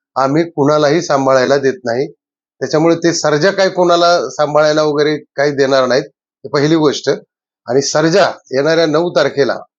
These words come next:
म्हणजे नऊ फेब्रुवारी दोन हजार पंचवीस रोजी उरुळी देवाची, हे जे मैदान आहे, अ, तालुका हवेली, जिल्हा पुणे, म्हणजे वडकीच्या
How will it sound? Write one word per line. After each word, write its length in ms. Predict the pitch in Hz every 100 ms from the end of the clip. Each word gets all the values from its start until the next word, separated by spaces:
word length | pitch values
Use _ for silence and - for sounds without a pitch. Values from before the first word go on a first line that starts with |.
| _ _
म्हणजे 200 | 123 139
नऊ 220 | 127 180
फेब्रुवारी 540 | 147 147 147 151 143 165
दोन 220 | 135 147
हजार 200 | 135 139
पंचवीस 460 | - 139 131 165 147
रोजी 400 | 151 143 113 - _ _ _ _ _ _ _
उरुळी 300 | 139 165 202
देवाची, 440 | 190 165 151 -
हे 260 | 123 - 139
जे 100 | 151
मैदान 400 | 147 143 151 156
आहे, 160 | 131 104 - _ _ _ _ _ _ _ _ _ _ _
अ, 360 | 117 117 117 110
तालुका 600 | - _ - 135 147 156
हवेली, 280 | 131 143 151
जिल्हा 320 | 127 135 147
पुणे, 280 | 139 135 139
म्हणजे 1120 | - _ _ _ _ _ _ _ _ - 110
वडकीच्या 720 | 135 135 151 156 190 202 208